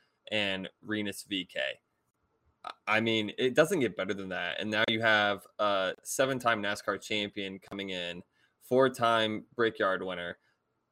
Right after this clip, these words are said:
Um, I, I don't see how you beat that. You're probably going to have those guys racing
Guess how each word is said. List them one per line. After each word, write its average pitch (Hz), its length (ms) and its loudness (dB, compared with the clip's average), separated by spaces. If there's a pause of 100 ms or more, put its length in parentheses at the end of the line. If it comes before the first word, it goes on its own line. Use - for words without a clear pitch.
Um, 95 400 2 (1120)
I, 110 220 2
I 127 60 4
don't 156 140 0
see 170 160 -2
how 165 120 -2
you 147 120 0
beat 123 300 -2
that. 95 220 0
You're - 200 -6
probably 131 460 0
going 120 240 2
to 113 60 0
have 107 280 -2
those 101 220 -4
guys 98 320 -2
racing 101 640 -4